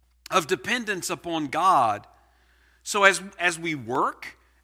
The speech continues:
as we do the things that we are commanded to do, and, and we seek to,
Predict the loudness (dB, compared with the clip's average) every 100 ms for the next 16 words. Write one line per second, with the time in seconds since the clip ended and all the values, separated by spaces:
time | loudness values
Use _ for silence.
0 | -4 -2 0 -4 -4 -4 -4 -4 -6 -6
1 | -6 -8 -4 0 0 0 -6 -6 -4 -4
2 | -8 -14 -6 -6 -4 -8 -10 -12 -12 -10
3 | -10 -8 -6 -8 -12 -6 -2 -2